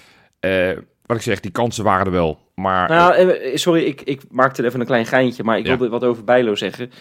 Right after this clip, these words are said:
Speaker 2: Ja.
Speaker 1: Eh, hij is echt geweldig in vorm, hè. De laatste drie wedstrijden, eh, de nul gehouden. Eh, heb ik het natuurlijk over die wedstrijd tegen Lazio ook, deze en, en Volendam. Ehm,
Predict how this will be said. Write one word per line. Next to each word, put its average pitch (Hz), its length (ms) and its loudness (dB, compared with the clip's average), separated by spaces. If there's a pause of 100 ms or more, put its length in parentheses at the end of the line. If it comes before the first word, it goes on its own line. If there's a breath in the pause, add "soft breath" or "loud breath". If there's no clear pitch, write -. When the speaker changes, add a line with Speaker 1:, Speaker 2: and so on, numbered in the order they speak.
(140)
Speaker 2:
Ja. 80 180 -4
Speaker 1:
Eh, 107 280 2 (260)
hij - 180 0
is 139 120 2
echt 156 180 0
geweldig 123 300 2
in 123 120 -8
vorm, 113 260 -2
hè. 139 120 -2
De 139 60 -6
laatste 127 280 -4
drie 127 180 -4
wedstrijden, 120 600 -2
eh, 104 80 -8
de 113 80 -6
nul 151 180 -2
gehouden. 131 580 -6
Eh, 110 200 -12
heb - 120 -20
ik - 80 -20
het - 120 -20
natuurlijk 110 340 -8
over 107 240 -4
die 110 80 -6
wedstrijd 117 320 -6
tegen 127 160 0
Lazio 135 280 -2
ook, 117 160 -4
deze 131 320 2
en, 113 160 -10
en 117 160 -10
Volendam. 135 440 -6 (640 soft breath)
Ehm, 120 440 0